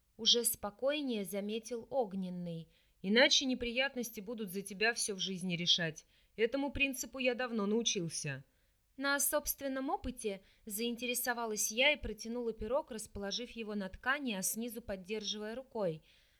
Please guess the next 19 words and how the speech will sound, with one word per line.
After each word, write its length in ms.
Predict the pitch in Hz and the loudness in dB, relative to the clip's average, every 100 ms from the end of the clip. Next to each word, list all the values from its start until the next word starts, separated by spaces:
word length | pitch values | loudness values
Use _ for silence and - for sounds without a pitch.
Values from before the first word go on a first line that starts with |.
| _ - | _ -8
Ответа 420 | 208 208 294 320 | 2 6 6 4
не 120 | 277 | -4
последовало, 840 | 285 294 - 285 202 170 170 170 | -2 -2 -4 -2 -2 -2 -2 -2
да 140 | 170 208 | 0 -2
его 240 | 247 285 | -2 -4
и 100 | 294 | -4
не 120 | 285 | -6
требовалось. 800 | 285 302 277 185 170 170 165 - _ _ _ - | -8 -6 -6 -6 -6 -4 -6 -8 _ _ _ -14
Демон 440 | 170 202 330 320 240 | -2 0 2 2 0
внимательно 680 | 220 226 262 - 311 240 | -2 2 2 0 -6 -4
рассматривал 720 | 226 214 - 233 233 214 196 | -2 -2 -4 -6 -8 -8 -8
угощение 720 | 185 180 170 - 285 330 247 196 | -6 0 4 6 6 2 0 0
и 60 | |
даже 260 | 180 247 240 | 0 0 -2
поднёс 480 | 208 185 226 240 - | -4 -4 -4 -6 -8
к 100 | 214 | -6
носу 380 | 233 277 - | -6 -6 -6
и 80 | 233 | -6
понюхал. 680 | 226 262 285 185 - 160 | -6 -8 -6 -6 -8 -10